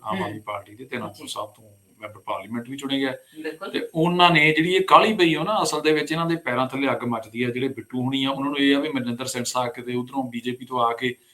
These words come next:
Speaker 2: ਹੂੰ, ਹੂੰ।
Speaker 1: ਮੁੱਖ ਮੰਤਰੀ ਦਾ ਚਿਹਰਾ ਨਾ ਬਣ ਜਾਵੇ ਬੀਜੇਪੀ ਵੱਲੋਂ ਪੰਜਾਬ ਦੇ ਵਿੱਚ।
Speaker 2: ਜੀ।
Speaker 1: ਵੀਹ ਸੌ ਸਤਾਈ ਦੀਆਂ ਵਿਧਾਨ ਸਭਾ ਚੋਣਾਂ ਤੋਂ ਪਹਿਲਾਂ ਪਹਿਲਾਂ ਜਿਹੜੀ ਗਾਂਠੀ ਆ, ਉਹ ਇਸ ਹਿਸਾਬ ਨਾਲ ਸੈੱਟ ਕਰਨੀ ਚਾਹੁੰਦੇ ਉਹ,
Speaker 2: ਹੂੰ, ਹੂੰ, ਹੂੰ।
Speaker 1: ਵੀ ਸੀ ਐਮ ਦਾ ਚਿਹਰਾ ਜਿਹੜਾ ਰਵਨੀਤ ਬਿੱਟੂ, ਉਹ ਆਪ ਬਣਨਾ ਚਾਹੁੰਦੇ ਆ।
Speaker 2: ਜੀ।
Speaker 1: ਸੋ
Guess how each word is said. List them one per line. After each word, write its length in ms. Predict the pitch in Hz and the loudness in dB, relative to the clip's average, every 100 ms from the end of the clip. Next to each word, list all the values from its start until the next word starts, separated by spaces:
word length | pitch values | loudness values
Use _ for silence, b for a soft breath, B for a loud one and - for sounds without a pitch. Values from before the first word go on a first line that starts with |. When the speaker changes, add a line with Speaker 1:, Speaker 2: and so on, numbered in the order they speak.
| - | -16
Speaker 2:
ਹੂੰ, 100 | 190 | -14
ਹੂੰ। 160 | 160 156 - | -14 -16 -10
Speaker 1:
ਮੁੱਖ 240 | 127 123 135 | -8 -4 -4
ਮੰਤਰੀ 220 | 131 131 | -2 0
ਦਾ 100 | 131 | 0
ਚਿਹਰਾ 260 | 131 147 | 2 4
ਨਾ 80 | 160 | 4
ਬਣ 160 | 123 123 | 2 0
ਜਾਵੇ 160 | 123 | -2
ਬੀਜੇਪੀ 320 | 123 120 120 120 | -2 -2 -2 -4
ਵੱਲੋਂ 180 | 127 | -6
ਪੰਜਾਬ 360 | 135 120 110 107 | -10 -6 -6 -6
ਦੇ 60 | 113 | -10
ਵਿੱਚ। 320 | 107 - - - | -12 -10 -12 -12
Speaker 2:
ਜੀ। 320 | 170 190 160 - _ _ | -10 -8 -8 -10 _ _
Speaker 1:
ਵੀਹ 180 | 147 214 | 0 0
ਸੌ 180 | - 180 | 2 0
ਸਤਾਈ 300 | - 139 139 | 2 2 2
ਦੀਆਂ 120 | 151 | 0
ਵਿਧਾਨ 260 | 151 131 | 0 0
ਸਭਾ 280 | 143 135 151 135 | 0 0 -2 0
ਚੋਣਾਂ 200 | 127 120 | -2 -2
ਤੋਂ 120 | 120 | -2
ਪਹਿਲਾਂ 280 | 147 175 165 | 0 2 2
ਪਹਿਲਾਂ 240 | 147 143 | 0 -2
ਜਿਹੜੀ 240 | 135 147 | -2 -2
ਗਾਂਠੀ 260 | 120 120 151 | -2 -2 0
ਆ, 60 | 147 | 0
ਉਹ 100 | 131 | 0
ਇਸ 60 | |
ਹਿਸਾਬ 160 | - 151 | 2 2
ਨਾਲ 100 | - | 2
ਸੈੱਟ 220 | - 117 | -2 -6
ਕਰਨੀ 260 | - 120 107 | -6 -6 -6
ਚਾਹੁੰਦੇ 260 | 107 139 | -6 -2
ਉਹ, 120 | 135 | -2
Speaker 2:
ਹੂੰ, 400 | 117 120 _ 196 | -2 -8 _ -12
ਹੂੰ, 140 | 185 175 | -10 -10
ਹੂੰ। 80 | 160 | -4
Speaker 1:
ਵੀ 100 | 139 | -2
ਸੀ 300 | - 135 139 | 0 2 2
ਐਮ 120 | 143 | 2
ਦਾ 100 | 139 | 0
ਚਿਹਰਾ 280 | 139 139 139 | 0 0 0
ਜਿਹੜਾ 220 | 131 131 | 0 -2
ਰਵਨੀਤ 360 | 117 117 117 | -2 -4 -6
ਬਿੱਟੂ, 260 | 110 - 120 127 | -10 -16 -14 -4
ਉਹ 100 | 113 | 0
ਆਪ 260 | 107 - | 0 -4
ਬਣਨਾ 240 | 110 107 104 | -14 -14 -14
ਚਾਹੁੰਦੇ 260 | - 120 123 | -12 -8 -8
ਆ। 100 | 117 _ 170 | -10 _ -8
Speaker 2:
ਜੀ। 280 | 190 196 - _ - | -6 -6 -10 _ -12
Speaker 1:
ਸੋ 140 | 123 | -8